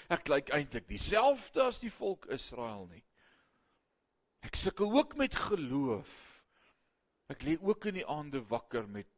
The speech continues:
worries. Ek wonder ook soms,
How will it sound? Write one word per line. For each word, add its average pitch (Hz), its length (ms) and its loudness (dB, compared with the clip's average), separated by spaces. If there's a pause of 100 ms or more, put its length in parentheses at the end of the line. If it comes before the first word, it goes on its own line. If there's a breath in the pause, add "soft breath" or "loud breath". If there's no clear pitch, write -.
worries. - 920 -10 (920)
Ek - 160 -12
wonder 113 320 -6
ook - 320 2
soms, 151 580 -6